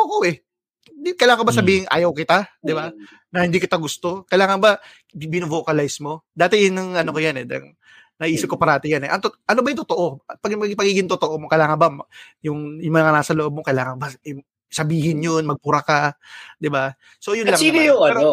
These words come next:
Speaker 3: At sino yung authority para mag-, para magsabi na yun yung dapat gawin ng nakararami? So, parang
Speaker 1: Oo.
Speaker 3: nagiging u-, yun nga, in, in relation dun sa
Speaker 1: Pag-iuso.
Speaker 3: discussion about uso, di ba? Parang may isang tao na nag-set nun, tapos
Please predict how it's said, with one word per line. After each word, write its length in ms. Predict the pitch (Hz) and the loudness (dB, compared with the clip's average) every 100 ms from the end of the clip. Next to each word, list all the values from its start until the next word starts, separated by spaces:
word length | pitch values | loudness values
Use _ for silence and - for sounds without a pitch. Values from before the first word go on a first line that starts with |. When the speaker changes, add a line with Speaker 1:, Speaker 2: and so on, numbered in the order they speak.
| 131 | 2
Speaker 3:
At 120 | 220 | -2
sino 200 | 302 302 | 0 0
yung 200 | 302 277 | 4 4
authority 640 | 233 220 185 151 135 135 143 | 4 4 4 4 0 -4 -6
para 300 | - 135 135 | -2 -2 0
mag-, 240 | 147 143 127 | -2 -4 -6
para 240 | - 151 151 | -2 0 0
magsabi 640 | 151 147 - 143 120 123 | -2 -4 -2 0 0 -2
na 80 | 127 | -2
yun 240 | 143 180 | 2 2
yung 160 | 185 175 | 0 -2
dapat 400 | 135 131 143 139 | -2 0 -4 -4
gawin 420 | 127 117 123 120 | -6 -4 -4 -6
ng 160 | 117 117 | -10 -8
nakararami? 1000 | 127 143 131 120 107 - 92 101 101 _ | -6 -4 -4 -4 -6 -10 -12 -12 -12 _
So, 220 | - 156 | -4 -2
parang 240 | 156 190 196 | 2 4 4
Speaker 1:
Oo. 80 | 190 | 2
Speaker 3:
nagiging 320 | 196 202 202 | 0 -2 0
u-, 160 | 175 | 0
yun 160 | 196 240 | 2 2
nga, 160 | 170 147 | 4 2
in, 100 | 185 | 2
in 160 | 208 | 0
relation 500 | 202 202 196 190 202 | 0 0 0 -2 -4
dun 120 | 190 | -4
sa 100 | 180 | -6
Speaker 1:
Pag-iuso. 220 | 143 156 139 | -4 -2 -2
Speaker 3:
discussion 320 | 143 123 147 | -2 -2 -4
about 240 | 135 131 - | -2 -4 -6
uso, 400 | 139 135 - 107 | -10 -10 -8 -8
di 100 | 117 | -6
ba? 120 | 139 | -4
Parang 380 | 151 143 147 - _ _ _ _ _ _ | -2 0 -2 -6 _ _ _ _ _ _
may 280 | - 180 175 180 | 0 2 2 0
isang 320 | - 180 160 | 0 0 2
tao 360 | 139 123 127 185 | 0 2 2 2
na 100 | 196 | 2
nag-set 560 | 160 - - 151 - - | 0 -2 -2 -2 -2 -8
nun, 280 | 131 165 | -4 -4
tapos 380 | 175 151 175 190 | -2 -2 0 0